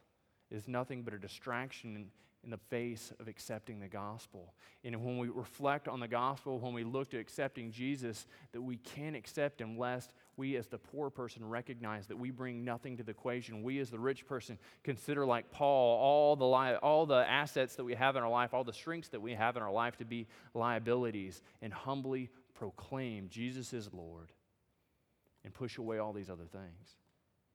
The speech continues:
But you see, we also see ourselves, maybe you say, "Well, I'm not, <laughs> I'm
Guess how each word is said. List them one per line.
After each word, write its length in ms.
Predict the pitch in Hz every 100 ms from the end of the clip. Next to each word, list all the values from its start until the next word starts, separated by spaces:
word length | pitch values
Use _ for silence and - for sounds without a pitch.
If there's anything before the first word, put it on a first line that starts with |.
| _ _ _ _ _ _ _ _ _ _ _ _ -
But 80 | 117
you 80 |
see, 120 | 117 143
we 100 | 123
also 360 | 107 135 123
see 260 | 110 - 123
ourselves, 640 | 113 104 113 104 104 - - _
maybe 200 | 147 151
you 100 | 143
say, 200 | 131 143
"Well, 120 | 131
I'm 140 | 151 214
not, 220 | 202 - - -
<laughs> 760 | - - - - - _ -
I'm 100 | 170